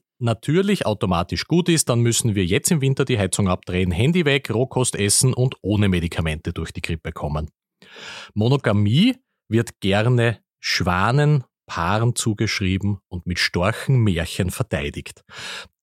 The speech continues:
Dumm nur, dass selbst viele Traumpaare im Tierreich zwar sozial monogam,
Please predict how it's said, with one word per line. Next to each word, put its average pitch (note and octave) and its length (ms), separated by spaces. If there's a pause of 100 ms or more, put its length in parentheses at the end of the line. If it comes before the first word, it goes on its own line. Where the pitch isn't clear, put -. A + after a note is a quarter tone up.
Dumm D#3 260
nur, E3+ 200
dass D3+ 240
selbst B2 360
viele C3+ 240
Traumpaare G2 640
im F2+ 260
Tierreich C#3+ 560
zwar G#2+ 180
sozial G2 560
monogam, C3+ 680